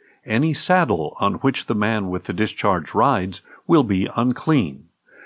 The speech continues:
Whoever touches anything that was under him will be unclean until evening, and whoever carries such things must wash his clothes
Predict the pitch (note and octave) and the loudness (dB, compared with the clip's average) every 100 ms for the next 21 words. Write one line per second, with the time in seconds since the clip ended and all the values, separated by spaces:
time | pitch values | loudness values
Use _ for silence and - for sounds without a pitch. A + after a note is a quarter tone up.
0 | - - G3+ F#3+ E3 C3 D3 - B2 - | -10 0 2 2 0 0 -2 0 -2 -2
1 | E3 F3+ C3+ - D#2+ C#2+ E2+ A#2+ A2 - | -2 0 0 -2 -4 -2 -4 0 0 0
2 | C#3 C#3 G2+ A#2 G#2+ - - - D3 B2 | 0 2 2 2 0 -4 -16 -2 2 4
3 | C3+ G#2 A#2 G2+ - F3 A2 F2+ G2+ - | 2 2 0 -2 -2 0 2 2 0 2
4 | C3 D3 E3 G#2 D#2+ - _ _ - - | 0 0 -4 -4 -6 -8 _ _ -20 -20
5 | - F#2+ D#2+ F#2 F2+ F2+ E2 - E3+ D#3+ | -8 -6 -2 0 2 0 -2 -2 0 2
6 | F#2+ - F2+ E2 - A2 A#2+ A#2+ - - | -2 -2 -2 -2 0 2 4 2 -2 -16
7 | - C3+ - - D3 F3 - E3+ - C#3+ | -4 -2 -2 0 0 0 -2 -6 0 2
8 | C#3 C3+ - | 4 2 -4